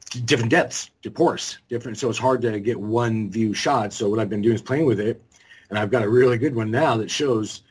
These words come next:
just how silver saturated these nuggets get when they're done with that, um, what we call a cosmic silver tumbling process, where we take the shungite nuggets, throw it in with silver, and it tumbles for three days. Um, and you can see just how embedded all of this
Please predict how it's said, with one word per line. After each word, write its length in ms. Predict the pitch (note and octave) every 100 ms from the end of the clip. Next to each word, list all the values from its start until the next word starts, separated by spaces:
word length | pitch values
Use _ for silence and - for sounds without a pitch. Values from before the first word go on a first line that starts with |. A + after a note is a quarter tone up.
| - _ A2
just 420 | A2 B2 E3+ E3+
how 480 | D#3+ D3 B2 A#2 A#2 - _ _ _ _
silver 560 | - - C#3+ C#3 C#3 C#3+
saturated 800 | - D#3 D#3+ F3 A#2 G2+ G2 G#2
these 240 | A2+ B2+
nuggets 400 | A#2 B2 B2 G2+
get 340 | - E3 C3 -
when 200 | A#2 A#2+
they're 100 | A2+
done 280 | G2 A2+ A#2+
with 120 | A2+
that, 340 | A2 A2 A2
um, 280 | A2 G2 F#2+
what 100 | G2+
we 60 | G2
call 160 | A2+
a 60 | G2+
cosmic 360 | B2 A#2 A#2+
silver 300 | A#2 A#2+ A2
tumbling 420 | A2+ C#3+ E3+ A2 F2
process, 640 | G2 D#2+ - - - - _ _ _ _ -
where 120 | A2+
we 120 | A2
take 180 | A2+ G#2
the 60 |
shungite 300 | G#2+ A#2+ B2
nuggets, 280 | A2+ A2+ A2+
throw 140 | A2+ A2+
it 40 |
in 100 | A#2
with 100 | A#2
silver, 320 | - A2+ G#2+
and 100 | A#2+
it 60 | -
tumbles 260 | A2 A2
for 100 | -
three 200 | F#2 A#2
days. 500 | A2+ E3+ A2+ A2+ - - _ _ - -
Um, 340 | A#2 F#2+ F2+ _ _ _ _ _ -
and 160 | B2 B2
you 100 | B2+
can 80 | A#2+
see 140 | A2+
just 520 | G#2 - E3+ D#3 C3+
how 240 | C#3+ C#3 B2+
embedded 420 | G#2+ B2+ A#2+ G#2
all 280 | G2+ G#2+ A2+
of 80 |
this 320 | F#2+ F2+ -